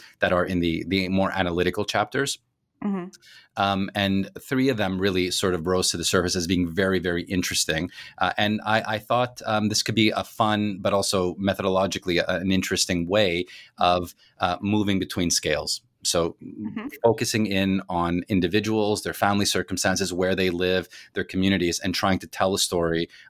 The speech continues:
Speaker 1: of an abortion. You know, th-, this, the, the abortion is central to it, but to try to put it into its, um, into its wider local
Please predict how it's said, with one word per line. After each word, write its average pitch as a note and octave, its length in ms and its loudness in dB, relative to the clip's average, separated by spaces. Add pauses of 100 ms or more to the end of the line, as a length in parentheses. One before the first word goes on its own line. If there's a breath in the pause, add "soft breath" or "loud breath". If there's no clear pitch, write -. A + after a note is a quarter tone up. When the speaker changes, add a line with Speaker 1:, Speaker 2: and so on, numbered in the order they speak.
Speaker 1:
of A2 120 2
an D#3+ 60 0
abortion. G#2+ 540 -2
You F#2+ 80 0
know, E2+ 260 -2
th-, - 160 -10
this, F2+ 240 0
the, F2 240 -6
the F2 120 0
abortion F#2 380 2
is E2+ 100 -2
central A#2+ 360 -2
to F2 160 -2
it, E2+ 100 -2 (200 loud breath)
but - 160 0
to B2+ 60 0
try B2+ 260 0
to B2 80 -2
put A2+ 240 -2
it G2 100 0
into F#2+ 340 -2
its, F2 300 0
um, D#2+ 400 0 (400 loud breath)
into G2+ 240 0
its F2+ 220 2
wider F#2 800 -2
local F2+ 800 0